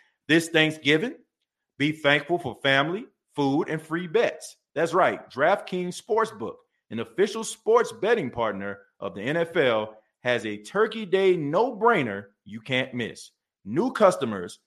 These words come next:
can bet just one dollar on any Thanksgiving N F L game and win one hundred dollars in free bets if either team scores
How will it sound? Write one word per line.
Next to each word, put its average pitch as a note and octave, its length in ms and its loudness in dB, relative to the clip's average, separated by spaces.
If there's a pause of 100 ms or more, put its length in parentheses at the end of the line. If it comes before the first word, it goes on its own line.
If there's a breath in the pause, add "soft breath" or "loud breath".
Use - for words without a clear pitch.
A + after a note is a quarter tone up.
(160)
can A#2+ 160 -4
bet A#2+ 240 2
just G2 340 -4
one A3+ 300 2
dollar A2 480 6 (220)
on G#2+ 200 -6 (100)
any G#3+ 480 -2
Thanksgiving F3+ 640 0
N D#3+ 160 -4
F D#3+ 220 -4
L E3+ 240 6
game A2 320 -2 (360)
and A#2 220 -4
win A#2+ 300 -2
one D#3+ 280 -2
hundred F3 320 0
dollars C#3 420 4
in C#3 80 -4
free B2+ 300 -8
bets A2+ 500 0 (480)
if B2+ 340 -4
either B3+ 360 -4
team F3 440 -2
scores B2+ 560 0